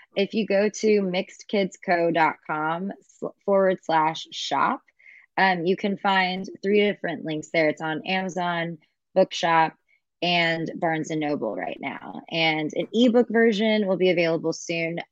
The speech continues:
I definitely highly recommend getting the physical copy 'cause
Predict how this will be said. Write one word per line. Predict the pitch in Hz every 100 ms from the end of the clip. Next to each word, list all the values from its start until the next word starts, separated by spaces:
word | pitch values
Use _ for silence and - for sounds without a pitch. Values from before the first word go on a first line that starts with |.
| -
I | 180 175 175 - _ _ _ _ -
definitely | 233 240 226 220 220
highly | 208 190 190
recommend | 185 180 190 180 170 175 170
getting | 165 160 165 165 156
the | 156 151 143 -
physical | 190 180 190 180
copy | 170 160 - 165 156 -
'cause | 160